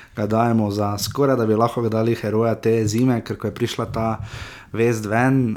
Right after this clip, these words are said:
eh, pa bom, je res kar krožilo po Facebooku in se vidi, da pač fant ima stvari kar pošlihtane, no, in, eh, bom kar prebral, no. Pred časom se je v našem domu, gre za dom upokojencev Nove Gorice,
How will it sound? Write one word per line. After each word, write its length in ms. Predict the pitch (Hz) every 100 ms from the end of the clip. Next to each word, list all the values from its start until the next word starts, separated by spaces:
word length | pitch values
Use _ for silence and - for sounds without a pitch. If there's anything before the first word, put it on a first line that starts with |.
| -
eh, 100 | - 101 101 98 -
pa 240 | 107 101
bom, 180 | 98 101
je 200 | 101 107 101 98 101
res 420 | 127 135 - -
kar 200 | - 131 127 - -
krožilo 380 | - 139 127 117
po 100 | 104
Facebooku 720 | - 127 113 120 117 123 113
in 420 | 101 104 107 98 -
se 180 | 107 -
vidi, 220 | 120 120
da 120 | 107
pač 340 | 101 113 - - -
fant 380 | - 113 110 -
ima 140 | 107
stvari 380 | 104 - 107 107
kar 160 | - -
pošlihtane, 560 | - - 110 107 98
no, 160 | 101 107
in, 240 | 107 101 101 - - - -
eh, 100 | - - 98 98 98 98
bom 160 | 98
kar 140 | 101 110
prebral, 380 | 117 107 131 135
no. 140 | 117
Pred 200 | 117 107
časom 380 | - 123 131 123
se 160 | - 107
je 60 |
v 100 | 104
našem 440 | 110 120 - 110 101
domu, 720 | 107 113 120 127 117 107 98
gre 200 | - 104
za 120 | 104 101
dom 180 | 104 107
upokojencev 600 | - - 110 110 - 104
Nove 200 | 107 104
Gorice, 480 | 104 120 127 120